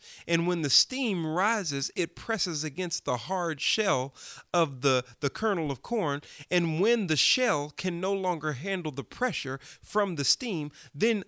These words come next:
there's a lot of popping that starts going on. Pop, pop, pop, pop, pop, pop, pop. Because the shell, even though it was hard on the outside,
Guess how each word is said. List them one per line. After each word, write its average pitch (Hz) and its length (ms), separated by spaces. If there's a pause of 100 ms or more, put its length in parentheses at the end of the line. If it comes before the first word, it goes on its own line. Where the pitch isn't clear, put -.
there's 185 180
a 165 60
lot 175 180
of 135 80
popping 143 360
that 110 100
starts 123 280
going 127 280
on. 110 240
Pop, 170 260
pop, 131 220
pop, 175 280
pop, - 240
pop, 160 200
pop, 151 160
pop. 190 160 (280)
Because 185 520 (320)
the 156 160
shell, 170 640
even 202 340
though 190 140
it 175 120
was 143 160
hard 226 400
on 185 160
the 160 140
outside, 160 600